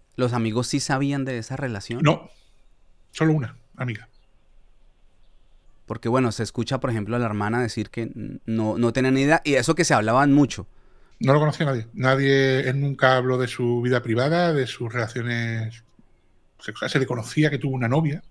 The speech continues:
Speaker 2: creo que fue en Argentina, pero relación homosexual, ¿no?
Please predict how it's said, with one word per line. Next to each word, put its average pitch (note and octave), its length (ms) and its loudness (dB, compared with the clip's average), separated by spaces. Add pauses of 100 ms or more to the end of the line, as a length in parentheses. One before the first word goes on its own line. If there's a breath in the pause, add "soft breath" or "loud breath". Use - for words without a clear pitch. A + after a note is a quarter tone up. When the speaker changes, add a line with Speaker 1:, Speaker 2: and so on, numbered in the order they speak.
(260)
Speaker 2:
creo C3 140 -6
que A#2 40 -4
fue A#2+ 120 -4
en A#2 60 -2
Argentina, A#2 500 -6 (1200 loud breath)
pero B2+ 240 6
relación B2 600 0
homosexual, B2 440 -6
¿no? D#3+ 100 -6